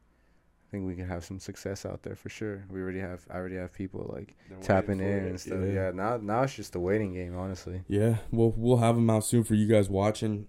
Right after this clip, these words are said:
Speaker 2: Hit the link down below. Hopefully they will be there. If you're watching this later on, uh, the, that link will definitely be there. So just, just wait on it. Um,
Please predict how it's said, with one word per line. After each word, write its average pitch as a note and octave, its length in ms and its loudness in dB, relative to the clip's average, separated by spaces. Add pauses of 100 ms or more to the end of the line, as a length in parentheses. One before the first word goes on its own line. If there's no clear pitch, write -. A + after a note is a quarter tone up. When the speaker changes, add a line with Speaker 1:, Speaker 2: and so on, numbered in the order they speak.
Speaker 2:
Hit - 120 -8
the - 60 -4
link G2 240 -2
down F#2+ 160 -4
below. F#2+ 340 2
Hopefully G2 340 0
they F#2+ 100 2
will F#2+ 180 0
be F#2+ 100 -2
there. F#2+ 300 2
If F#2 100 -6
you're G2 80 0
watching F#2 280 -2
this F#2 140 -6
later F2+ 260 -2
on, F2+ 340 -4
uh, F2+ 60 -12
the, F2+ 280 -4
that F#2+ 240 -2
link G2 240 -2
will F#2 60 -4
definitely F#2 420 -8
be F#2 140 -6
there. F#2 260 -4
So - 160 -14
just, F#2+ 300 -10
just G2+ 160 -2
wait F#2+ 160 2
on F2+ 160 -2
it. - 180 -6 (400)
Um, F2+ 380 -4